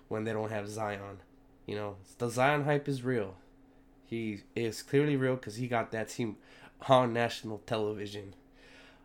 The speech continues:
Um, that's pretty much it gonna be about the pod today. I was gonna talk about football,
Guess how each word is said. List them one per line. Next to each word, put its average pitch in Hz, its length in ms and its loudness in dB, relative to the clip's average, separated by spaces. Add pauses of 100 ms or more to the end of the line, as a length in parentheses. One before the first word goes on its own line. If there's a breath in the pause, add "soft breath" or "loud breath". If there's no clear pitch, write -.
Um, 113 460 2 (2000)
that's 147 160 2
pretty 156 220 0
much 143 240 4
it 135 60 2
gonna 135 160 2
be 127 100 -2
about 120 280 -2
the 101 60 -10
pod 120 440 2
today. 117 420 -2 (160)
I 139 40 0
was 127 140 2
gonna 147 220 2
talk 143 160 -4
about 127 260 -2
football, 139 640 2